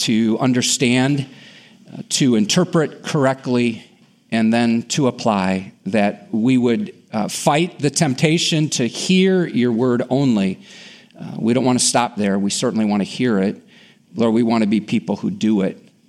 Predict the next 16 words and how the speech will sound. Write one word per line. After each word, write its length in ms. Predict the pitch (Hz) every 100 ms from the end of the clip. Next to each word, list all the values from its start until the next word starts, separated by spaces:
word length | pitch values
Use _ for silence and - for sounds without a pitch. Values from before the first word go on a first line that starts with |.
| _ -
And 380 | 110 104 98
so, 160 | - 110
Holy 220 | 120 120
Spirit, 500 | 117 - 104 107 95
have 240 | - 117 110
your 120 | 110
way 300 | 101 107 117
with 220 | 113 113
each 220 | 120 113
of 100 | 131
us 220 | 123 -
now. 340 | 110 101 98 101
Any 220 | 120 117 110
sin 760 | - - - 147 165 190 180 - - - -
that, 440 | 117 113 90 - - - -
um, 480 | 101 101 - -